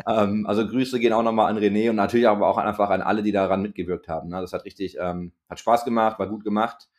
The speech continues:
Das, äh, wir waren leider nach dem Navi-Spiel dran. Die Movistar Riders haben ja ein paar Leute rausgekegelt,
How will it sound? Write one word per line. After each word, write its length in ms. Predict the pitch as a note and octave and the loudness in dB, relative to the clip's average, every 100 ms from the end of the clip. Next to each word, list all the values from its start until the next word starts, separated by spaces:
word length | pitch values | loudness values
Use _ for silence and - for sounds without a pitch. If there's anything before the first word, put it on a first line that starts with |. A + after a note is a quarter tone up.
| _ _ _ _ - | _ _ _ _ -4
Das, 280 | G2 F#2+ | -4 -2
äh, 340 | F#2 G2 F#2+ F2+ | -2 0 0 0
wir 140 | F#2+ | 2
waren 180 | G2+ A2+ | 4 6
leider 220 | A2+ A2 | 6 6
nach 240 | G#2+ A#2 A#2+ | 4 2 2
dem 220 | A2+ G#2 | 0 2
Navi-Spiel 640 | G#2 A#2+ C3 B2+ C#3+ C#3 | 2 0 -2 -6 -6 -6
dran. 400 | C3+ C3 C#3+ D3+ | -4 -8 -8 -10
Die 120 | G#2+ G2 | -12 -10
Movistar 460 | A2+ A#2 - G2+ | -8 -8 0 4
Riders 320 | F#2+ A2+ A#2 | 6 4 2
haben 120 | G#2 A2 | -2 0
ja 160 | G#2+ | 0
ein 100 | G2+ | 2
paar 120 | G#2+ | 4
Leute 180 | A#2 B2 | 4 4
rausgekegelt, 680 | A#2 A#2+ A#2+ B2+ B2+ D#3 - | 0 0 -2 -2 0 -4 -8